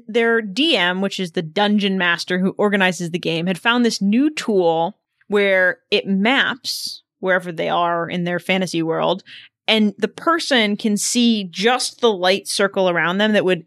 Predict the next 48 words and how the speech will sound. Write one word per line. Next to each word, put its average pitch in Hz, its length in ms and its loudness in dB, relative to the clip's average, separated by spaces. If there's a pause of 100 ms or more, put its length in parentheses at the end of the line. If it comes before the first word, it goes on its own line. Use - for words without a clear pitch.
(100)
indicate 214 440 2
how 190 160 2
far 180 300 2
their 170 140 2
character 170 560 0
can 160 200 -8
see. - 340 -6 (460)
And 220 140 4
then 240 80 4
they 247 100 4
have 240 120 0
to - 100 -14
take 233 140 0
a 220 60 -6
step - 500 0 (140)
to 214 100 -4
go 196 160 2
somewhere 180 360 0
else 175 300 0
and 190 140 -4
a 190 60 -4
step - 320 0
to 214 60 -6
go 190 60 0
somewhere 175 280 -4
else. 175 100 -6
And 190 100 -6
each 247 140 0
time 254 220 2
they 214 100 2
move 233 800 2 (340)
in 214 200 4
their 185 160 4
turn, 175 600 -4
they 185 160 2
can 190 200 -6
get 175 220 -2
to 208 60 -4
see 170 220 -4
a 185 80 2
broader 165 420 -4
area. 311 400 0 (1120)
And 262 120 4
it 269 80 2
was 269 180 2
<laughs> - 0 -
so - 300 2 (380)
clear 277 760 2